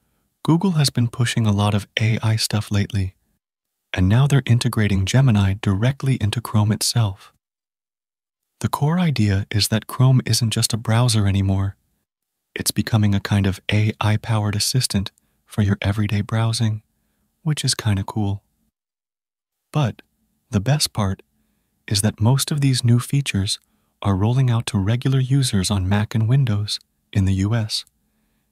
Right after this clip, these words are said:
and they're also coming to mobile soon. So, it's not just a small update or a gimmick, it's a pretty big shift in how Chrome is positioning itself in the browser wars.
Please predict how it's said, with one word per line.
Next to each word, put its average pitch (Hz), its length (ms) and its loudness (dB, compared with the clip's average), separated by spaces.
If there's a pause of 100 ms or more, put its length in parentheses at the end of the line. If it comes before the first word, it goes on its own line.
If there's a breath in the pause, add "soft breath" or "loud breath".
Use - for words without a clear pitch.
(120)
and 104 200 0
they're 107 100 2
also 131 320 0
coming 101 300 -2
to - 100 -4
mobile 123 320 0
soon. 98 400 -2 (1300)
So, 151 360 2 (600)
it's - 240 -2
not 156 160 2
just - 240 -2
a 113 40 0
small 110 420 0
update 101 500 -2
or 95 160 -2
a 90 60 0
gimmick, 104 460 0 (800)
it's - 180 -2
a - 60 -4
pretty 143 280 0
big 127 240 0
shift - 400 -2
in 95 100 -2
how 101 180 0
Chrome 110 360 0
is 101 120 0
positioning 107 600 0
itself 98 460 -2 (340)
in 92 120 0
the 90 80 0
browser 110 440 0
wars. 95 460 -4